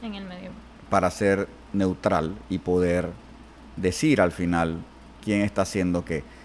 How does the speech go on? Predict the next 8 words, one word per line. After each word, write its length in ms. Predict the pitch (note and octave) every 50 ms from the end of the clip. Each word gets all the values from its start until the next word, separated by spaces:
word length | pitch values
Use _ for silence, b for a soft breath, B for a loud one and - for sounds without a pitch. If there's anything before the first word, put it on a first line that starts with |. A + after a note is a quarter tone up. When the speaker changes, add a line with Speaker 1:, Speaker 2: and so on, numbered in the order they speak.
| B B -
Speaker 2:
Y 80 | G#2
es 40 | A#2
una 140 | C3+ E3 E3
labor 280 | D3 C3 B2 C3 C3+ C#3
muy 200 | C#3+ D3 D3 D3
difícil 600 | D3 C#3 - - C#3+ B2 - - - A#1 G1+ G1+ - - - -
porque, 540 | - C3+ C3 B2 G#2+ G#3 G#2 G#2 A2 B2
Speaker 1:
Ujú. 20 | D3+